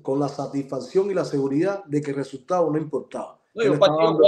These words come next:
Speaker 2: cuatro carreras, un partido que te, Pinar del Río te hizo cuatro carreras, tampoco es que sea un mal resultado, tú caminaste.
Speaker 1: No, cuatro carreras lo que estábamos jugando contra Pedro Luis Lazo, que no le hicimos ninguna.
Speaker 2: <laughs> Y, y que creo que el primer hit se lo dieron el sexto, séptimo inning.
Speaker 1: Estábamos,
Speaker 2: Porque
Speaker 1: está-,
Speaker 2: Escu le dio
Speaker 1: estábamos
Speaker 2: dos hits ese día, creo que ya.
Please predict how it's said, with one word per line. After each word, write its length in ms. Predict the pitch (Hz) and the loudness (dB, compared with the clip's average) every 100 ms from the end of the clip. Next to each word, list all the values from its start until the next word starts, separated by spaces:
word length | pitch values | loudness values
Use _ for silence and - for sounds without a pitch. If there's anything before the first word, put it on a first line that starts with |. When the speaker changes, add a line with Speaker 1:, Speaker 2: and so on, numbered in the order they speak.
| 208 | 6
Speaker 2:
cuatro 140 | 202 190 | 4 4
carreras, 240 | 208 233 | 4 4
un 60 | 185 | 2
partido 220 | 190 220 | 2 2
que 60 | 202 | -2
te, 80 | 165 | -4
Pinar 260 | 170 165 | -4 -4
del 100 | 160 | -4
Río 120 | 165 185 | -2 -4
te 60 | |
hizo 140 | 196 196 | -2 -2
cuatro 200 | 202 196 | 0 2
carreras, 220 | 202 247 | 2 2
tampoco 260 | 185 185 208 | 0 -2 -6
es 40 | |
que 100 | 185 | -6
sea 200 | 208 220 - 165 | -2 -2 -2 -6
un 80 | 170 | -6
mal 140 | 190 196 | -4 -4
resultado, 420 | 165 147 220 190 | -6 -6 -6 -4
tú 80 | 170 | -4
caminaste. 540 | 160 160 262 - 170 _ _ _ _ _ - - | -6 -4 -4 -4 -10 _ _ _ _ _ -20 -10
Speaker 1:
No, 440 | 147 302 269 - - | -2 -2 -2 -8 0
cuatro 320 | 160 202 240 | 2 4 2
carreras 340 | 220 214 254 | 2 0 0
lo 80 | 233 | 0
que 80 | 190 | -2
estábamos 340 | 202 220 233 | -2 0 2
jugando 340 | 220 226 233 226 | 2 0 -2 -2
contra 240 | 208 202 | -4 -2
Pedro 220 | 190 185 | -2 -2
Luis 120 | 190 208 | -4 -4
Lazo, 260 | 247 233 | -6 -6
que 60 | 196 | -6
no 80 | 202 | -8
le 60 | |
hicimos 240 | 196 208 196 | -8 -12 -12
ninguna. 240 | 208 233 | -12 -12
Speaker 2:
<laughs> 20 | |
Y, 320 | 202 - 214 160 | -10 -8 -8 -4
y 20 | |
que 120 | 170 | 0
creo 140 | 165 196 | 2 2
que 60 | |
el 60 | 226 | 2
primer 220 | 214 208 | 2 2
hit 100 | 240 | 4
se 60 | 240 | 4
lo 80 | 202 | 4
dieron 180 | 233 | 2
el 60 | 214 | 2
sexto, 280 | 226 247 202 | 0 2 0
séptimo 380 | 208 214 208 214 | -4 -4 -4 -2
inning. 280 | 240 208 - | -4 -8 -12
Speaker 1:
Estábamos, 400 | - 127 160 190 | -6 -2 0 -2
Speaker 2:
Porque 140 | - | -4
Speaker 1:
está-, 340 | 131 131 156 - | -4 -4 -4 -4
Speaker 2:
Escu 260 | - - 247 | -4 0 4
le 80 | 220 | 4
dio 120 | 214 | 6
Speaker 1:
estábamos 140 | 226 | 4
Speaker 2:
dos 60 | 208 | 4
hits 160 | 233 196 | 0 0
ese 140 | 196 | 0
día, 140 | 226 165 | 0 0
creo 140 | 196 | -2
que 100 | 190 | 0
ya. 140 | 196 | -2